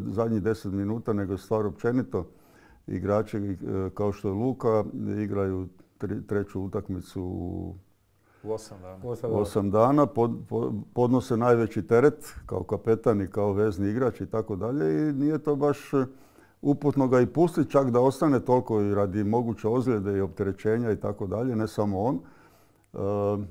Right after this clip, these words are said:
Speaker 1: a i neke stvari, očigledno, ne znam da li smo pripremili, e, scenarije za ovakve utakmice, da li smo pripremili nešto i ono što sam ja malo,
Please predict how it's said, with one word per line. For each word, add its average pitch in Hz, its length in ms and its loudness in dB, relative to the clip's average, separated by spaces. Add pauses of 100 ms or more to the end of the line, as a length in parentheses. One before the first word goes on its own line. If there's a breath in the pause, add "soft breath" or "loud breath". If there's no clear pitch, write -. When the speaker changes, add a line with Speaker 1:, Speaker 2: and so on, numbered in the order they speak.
(120)
Speaker 1:
a 117 140 0
i 160 80 0
neke 175 300 -4
stvari, 156 360 0
očigledno, 143 640 4 (180)
ne 120 340 -2
znam 131 180 2
da 123 120 6
li 131 100 6
smo 120 180 -2
pripremili, 113 640 2
e, 82 60 -6 (580)
scenarije 110 600 0
za 98 140 -2
ovakve 107 380 0
utakmice, 120 600 -4
da 95 140 -4
li 92 120 -4
smo 95 180 -10
pripremili 98 640 -6
nešto 131 440 -4
i 139 120 0
ono 135 200 -2
što 117 160 -8
sam 107 240 -4 (640 loud breath)
ja 107 360 0 (400)
malo, 104 640 0